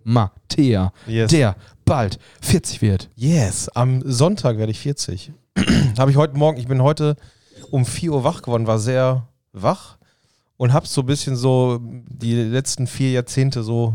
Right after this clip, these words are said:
Speaker 2: revidiert. Was waren so Highlights?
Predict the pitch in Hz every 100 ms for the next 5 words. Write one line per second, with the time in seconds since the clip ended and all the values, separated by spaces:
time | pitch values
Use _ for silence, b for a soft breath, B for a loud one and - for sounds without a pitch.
0 | 113 113 113 120 120 107 - 117 110 110
1 | 110 104 _ _ _ _ _ _ - 123
2 | 143 127 120 120 120 -